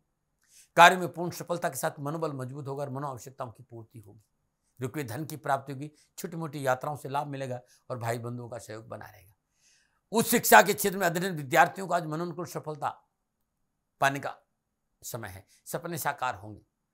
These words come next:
पारिवारिक सदस्यों की सलाह से काम करने से मन प्रसन्न रहेगा। करियर के क्षेत्र में अच्छे रिजल्ट आएंगे और राह आसान होगी धन प्राप्ति की। क्या करें? रचनात्मक कार्य को संपादित करें। क्या ना करें?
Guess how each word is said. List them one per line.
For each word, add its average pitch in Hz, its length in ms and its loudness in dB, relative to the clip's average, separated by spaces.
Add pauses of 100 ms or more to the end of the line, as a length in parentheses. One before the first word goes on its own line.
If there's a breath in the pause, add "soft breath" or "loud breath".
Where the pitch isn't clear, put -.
(140)
पारिवारिक 127 300 2
सदस्यों 127 440 -10
की - 380 -20
सलाह 135 220 -2
से 127 120 -10
काम 131 220 -6
करने 139 200 -12
से 131 100 -12
मन 135 180 -8
प्रसन्न 127 340 -14
रहेगा। 113 260 -10 (1400)
करियर 220 300 10
के 214 100 2
क्षेत्र 196 220 -4
में 175 60 -2
अच्छे 170 220 2
रिजल्ट 151 320 0
आएंगे 147 180 0
और 131 60 -4
राह 131 160 -4
आसान 123 400 -4
होगी 120 140 -10
धन 110 220 -12
प्राप्ति 87 440 -12
की। - 180 -20 (140)
क्या 117 140 -2
करें? 120 220 -10 (300 soft breath)
रचनात्मक 175 640 4
कार्य 151 220 2
को 139 120 -10
संपादित 107 520 -10
करें। - 160 -18 (340)
क्या 123 120 2
ना 143 160 -4
करें? 101 220 -10